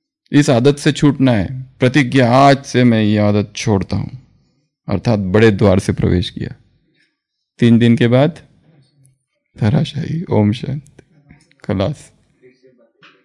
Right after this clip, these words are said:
फिर टूट गई, फिर से प्रतिज्ञा, फिर तोड़ना। तो अब कौन सी आदत नई बन गई?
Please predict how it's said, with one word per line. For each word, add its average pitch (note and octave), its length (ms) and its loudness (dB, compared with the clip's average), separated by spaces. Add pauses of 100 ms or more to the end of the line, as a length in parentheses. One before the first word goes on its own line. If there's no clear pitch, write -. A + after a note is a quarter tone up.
(560)
फिर C3 220 2
टूट C3 240 4
गई, G#2+ 160 0
फिर D#3 240 2
से E3 140 0
प्रतिज्ञा, C#3+ 480 2
फिर D3 220 2
तोड़ना। G#2 400 2
तो - 140 -2
अब A2+ 140 0
कौन C3 240 2
सी C#3+ 140 2
आदत C3 240 2
नई C3+ 240 4
बन C#3 180 4
गई? E3 180 2